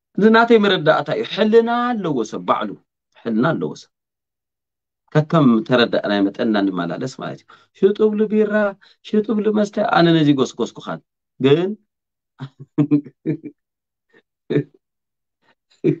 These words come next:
ካብ ዝገርመኪ እንታይ ኢሉ ንሲ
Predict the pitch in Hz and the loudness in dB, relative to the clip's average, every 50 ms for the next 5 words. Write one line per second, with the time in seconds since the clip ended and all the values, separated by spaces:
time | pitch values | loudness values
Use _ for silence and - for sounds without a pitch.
0 | - _ _ _ _ _ _ _ _ _ _ _ _ _ _ _ _ _ _ _ | -8 _ _ _ _ _ _ _ _ _ _ _ _ _ _ _ _ _ _ _
1 | _ _ _ _ _ _ _ _ _ _ _ _ _ - - - _ _ _ _ | _ _ _ _ _ _ _ _ _ _ _ _ _ -20 -20 -20 _ _ _ _
2 | _ _ _ _ _ _ _ _ - 156 165 190 175 156 165 170 160 147 147 151 | _ _ _ _ _ _ _ _ 0 2 2 2 0 0 0 0 0 0 -2 -2
3 | 147 - 175 196 - _ _ _ _ _ _ _ _ _ _ _ _ _ _ _ | -2 -6 -8 -8 -10 _ _ _ _ _ _ _ _ _ _ _ _ _ _ _
4 | _ _ _ _ _ - - 175 180 180 160 151 156 156 151 151 | _ _ _ _ _ -4 0 2 2 4 4 4 4 4 2 0